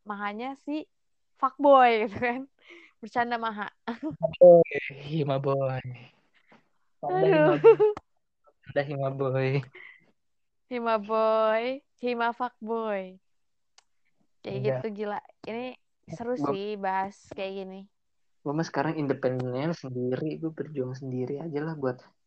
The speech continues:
Speaker 2: hmm.
Speaker 1: Hmm, oke. <laughs> Ya, sumpah thank you banget sih kalau udah mau sharing pengalaman lo jadi fuckboy, terus
Speaker 2: Enjoy,
Speaker 1: habis itu
Speaker 2: ya.
Speaker 1: jadi sad boy,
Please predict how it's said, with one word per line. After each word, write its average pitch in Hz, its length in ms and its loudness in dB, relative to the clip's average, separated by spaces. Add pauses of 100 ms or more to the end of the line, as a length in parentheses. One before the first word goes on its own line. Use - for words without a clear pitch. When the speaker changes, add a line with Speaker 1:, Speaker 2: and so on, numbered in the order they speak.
(120)
Speaker 2:
hmm. 135 1040 -6 (1080)
Speaker 1:
Hmm, 202 1040 -14
oke. 202 460 -2 (260)
<laughs> 277 240 -4 (1400)
Ya, 240 240 -2 (640)
sumpah 247 400 -6 (160)
thank 233 160 -8
you 240 80 -4
banget 226 320 -4
sih 247 80 -8
kalau 226 320 -2
udah 220 80 -4
mau 208 160 -4
sharing 202 480 -8 (160)
pengalaman 196 560 -6
lo 196 240 -8
jadi 190 320 -10
fuckboy, 202 800 -4
terus 196 320 -16 (560)
Speaker 2:
Enjoy, 135 160 -4
Speaker 1:
habis 135 240 2
itu 117 80 2
Speaker 2:
ya. - 160 -2
Speaker 1:
jadi 196 160 -10
sad 226 200 -6 (120)
boy, 226 800 -2